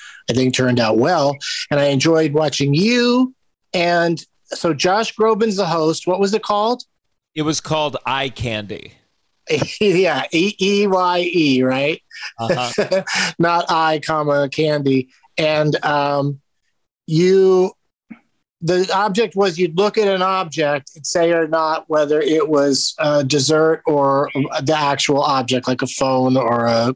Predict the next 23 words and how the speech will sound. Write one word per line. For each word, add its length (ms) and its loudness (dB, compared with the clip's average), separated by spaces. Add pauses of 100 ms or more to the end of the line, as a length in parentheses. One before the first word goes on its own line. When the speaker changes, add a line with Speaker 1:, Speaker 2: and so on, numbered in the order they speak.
(100)
Speaker 1:
washing 400 -2
machine. 580 0 (460)
Speaker 2:
Yeah, 420 -4
but 180 -4
the 80 0
way 180 0
that 140 -2
you, 560 2
you, 480 -2
uh, 100 2
found 400 -4
out 140 0
which 200 0
it 80 0
was, 440 0
of 160 -10
course, 320 -2
you 60 -2
had 120 -2
to 140 -6 (100)
take 300 -6
a 80 -2
bite. 540 -8